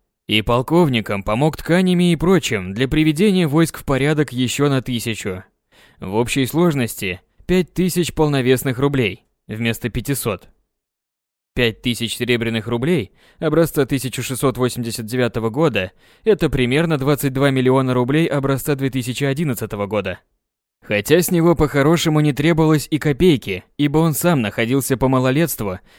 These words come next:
на содержании казны и снаряжения армии. Не его забота. И ведь помог не тихой сапой, а так, что теперь каждая собака в армии знала о том, кто главный благодетель этого похода,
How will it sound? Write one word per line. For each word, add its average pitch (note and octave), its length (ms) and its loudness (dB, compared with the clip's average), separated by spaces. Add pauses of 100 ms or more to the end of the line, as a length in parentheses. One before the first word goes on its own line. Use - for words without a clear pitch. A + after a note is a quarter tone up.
на G3+ 140 0
содержании C#3+ 640 2
казны C3+ 400 2
и F3 40 2
снаряжения B2 640 0
армии. A#2 520 -2 (420)
Не G3+ 180 2
его G3 200 6
забота. E3+ 560 2 (640)
И G#2 200 -2
ведь G#2+ 220 -2
помог B2+ 360 0
не B2+ 140 0
тихой D#3 340 2
сапой, A2+ 560 -2 (260)
а C3 140 -2
так, F3 220 0
что E3+ 180 2
теперь D#3 340 2
каждая D3+ 360 2
собака C#3+ 480 2
в B2 60 0
армии B2 360 2
знала C3 380 0
о B2+ 60 -2
том, C#3+ 340 2 (300)
кто F#3+ 220 2
главный D3 380 2
благодетель C3 600 2
этого B2+ 380 -2
похода, B2+ 580 -2